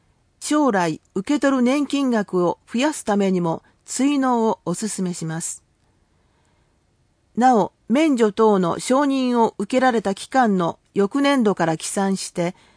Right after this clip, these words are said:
三年度目以降に追納する場合は、当時の保険料額に経過期間に応じた加算額が上乗せされます。一部免除を受けた期間は、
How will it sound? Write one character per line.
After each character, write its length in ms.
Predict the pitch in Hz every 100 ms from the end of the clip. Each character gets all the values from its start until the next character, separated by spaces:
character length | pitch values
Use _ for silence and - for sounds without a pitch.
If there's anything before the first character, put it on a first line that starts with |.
| _ _ _ -
三 420 | - 254 294 294
年 240 | 294 277
度 120 | 254
目 140 | 254 247
以 60 | 262
降 220 | 254 220
に 140 | 180
追 260 | - 226 240
納 180 | 233 226
す 140 | 220
る 100 | 214
場 180 | 196 202
合 160 | 190 180
は、 220 | 180 - _ _ _ _ _ -
当 240 | 311 311
時 120 | 240
の 140 | 208 185
保 80 | 208
険 280 | 269 262
料 220 | 254 262 208
額 280 | 190 180
に 240 | 170 165 - _ _ _ _ _ _ _ _ -
経 220 | 294 320
過 160 | 294 -
期 140 | -
間 220 | 302 240
に 120 | 196
応 160 | 170 208
じ 160 | 196 185
た 180 | 190 -
加 140 | 220
算 240 | 247 302 254
額 260 | 175 160
が 180 | 156 - -
上 200 | 185 226
乗 120 | 226
せ 100 | 208
さ 160 | - 175
れ 100 | 165
ま 160 | 160
す。 200 | - - _ _ _ _ _ _ _ _ - _ _ _ _ _ _ _ _ _
一 260 | 240 - 285
部 120 | 247
免 260 | 262 277
除 140 | 226 190
を 40 |
受 160 | 220 254
け 40 |
た 140 | 202 196
期 120 | -
間 280 | 208 185 165
は、 220 | 165